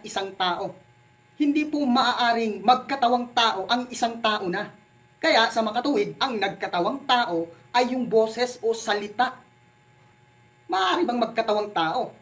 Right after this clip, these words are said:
ang tao na sa likas na kalagayan? Hindi po, mali pong pananampalataya o paniniwala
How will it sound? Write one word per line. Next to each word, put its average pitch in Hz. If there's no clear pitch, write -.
ang 202
tao 185
na 214
sa 190
likas 175
na 170
kalagayan? 156
Hindi 247
po, 262
mali 233
pong 226
pananampalataya 196
o 202
paniniwala 190